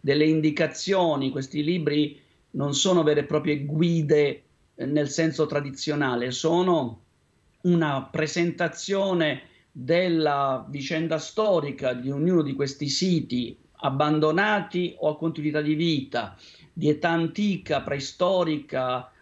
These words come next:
o antica, ma anche ci sono insediamenti medievali, ci sono anche insediamenti dell'età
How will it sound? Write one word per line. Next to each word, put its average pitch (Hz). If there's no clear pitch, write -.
o 139
antica, 165
ma 147
anche 156
ci 147
sono 151
insediamenti 147
medievali, 143
ci 151
sono 208
anche 202
insediamenti 170
dell'età 147